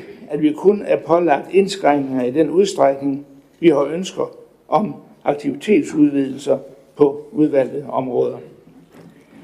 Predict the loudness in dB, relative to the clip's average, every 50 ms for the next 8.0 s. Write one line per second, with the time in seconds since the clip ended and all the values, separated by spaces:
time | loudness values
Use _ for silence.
0 | -20 -20 -20 -20 _ _ _ _ _ _ 2 2 4 6 6 8 8 8 6 4
1 | 2 0 0 0 0 0 0 0 2 2 2 2 2 2 4 6 6 6 6 6
2 | 6 4 4 2 -4 -14 -18 -20 -20 -20 -20 _ -2 0 0 4 6 6 6 6
3 | 6 4 4 2 0 0 0 2 2 2 2 2 -2 -8 -8 -8 -8 -8 -10 -16
4 | _ _ -18 -18 -18 -20 _ _ _ _ _ _ _ _ _ _ _ 4 6 6
5 | 6 6 4 2 0 0 0 0 0 2 2 2 0 0 -2 -4 -8 -6 -4 -4
6 | -4 -2 -2 -2 0 2 4 4 4 6 4 4 4 4 0 -2 2 4 4 4
7 | 4 2 -2 -6 -4 2 4 6 6 6 4 4 4 4 4 4 2 0 -2 -4